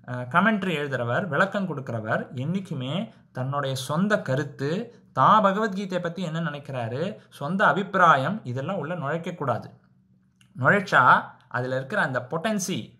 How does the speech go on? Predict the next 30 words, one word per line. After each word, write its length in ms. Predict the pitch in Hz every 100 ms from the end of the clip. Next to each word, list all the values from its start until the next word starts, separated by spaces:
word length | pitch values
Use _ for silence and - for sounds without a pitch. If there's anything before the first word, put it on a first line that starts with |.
| _ -
அந்த 320 | 117 117 113
of 220 | 117 120
the 200 | 120 120
message, 400 | 131 185 139 95 - - _
அது 260 | - 117 117
வந்து 300 | 117 202 -
it 140 | 117
will 120 | 117 113
be 100 | 160 117
lost. 520 | 107 98 - - - - _ _ _ _ _
So 160 | - 170
அர்ஜுனன் 640 | 143 151 214 226 214 196
எப்படி 340 | - 156 190 196
பெனிஃபிட் 400 | 160 180 190 165
அடைஞ்சாரோ 440 | 156 156 143 151
அதே 280 | 185 127 160
பெனிஃபிட் 440 | 170 147 139 196 190
நமக்கு 560 | 123 127 127 214 - - _
கிடைக்காது. 600 | - 120 117 85 - - _ _ _ _ -
அதனால 400 | 113 143 175 180
தான் 120 | 214
இந்த 180 | 226 156
உலகத்துல 520 | 135 147 165 170 160
பல 240 | - 120 143
பேர் 440 | 175 120 147 - - -
பகவத்கீதையை 720 | 123 151 180 165 151 143 127 120
படிச்சும், 680 | 117 151 160 135 117 185 185
படிக்க 360 | 120 156 156
முயற்சி 500 | 143 120 127 151 -
பண்ணியும், 640 | 156 123 117 110 107 170